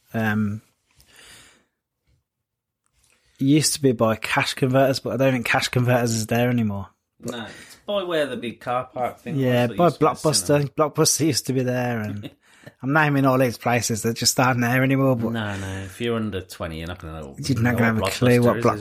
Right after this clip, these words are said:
Speaker 2: is,
Speaker 1: Blockbuster,
Speaker 2: yeah.
Speaker 1: yeah. But yeah, it, it doesn't look like a lot from the outside. It doesn't look like the, um, front sign has been changed since it opened. But yeah, the,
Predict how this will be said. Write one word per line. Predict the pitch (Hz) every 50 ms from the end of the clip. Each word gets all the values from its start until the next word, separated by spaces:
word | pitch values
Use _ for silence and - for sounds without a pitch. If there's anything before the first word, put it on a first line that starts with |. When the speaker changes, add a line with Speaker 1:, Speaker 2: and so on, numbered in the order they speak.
| 113
Speaker 2:
is, | 117 117 117
Speaker 1:
Blockbuster, | 117
Speaker 2:
yeah. | 151 120
Speaker 1:
yeah. | 110 107 104 - - - - - - - _ _ _ _ _
But | - - _ _ _ _ -
yeah, | 135 135 131 123 120
it, | 123 120 - - _
it | - 170
doesn't | 156 180 165 180 175
look | 165 151 -
like | 165 160 156 -
a | -
lot | 135 139 127 -
from | - 139
the | 135
outside. | 127 127 131 - - 131 123 120
It | 123 135 139 151 151 -
doesn't | 170 165 151 151 156
look | 151 147 143
like | 143 135 127 -
the, | - 127 123 127 127 123
um, | 123 127 127 123 120 120 117 - - _
front | - - - - 135 135 120
sign | - - 127 120 127 131
has | 127 123 113 113 117
been | - 113 107 110
changed | - - 120 107 107 113 113 110 - -
since | - - 120 113 - -
it | 95
opened. | 92 110 110 104 - - 113 110 104 98 - - _ _ -
But | - - - - _ _ _ _ _ _ _ _ _ _ _ _ _ _ _ _ _ -
yeah, | 127 123
the, | 117 131 - -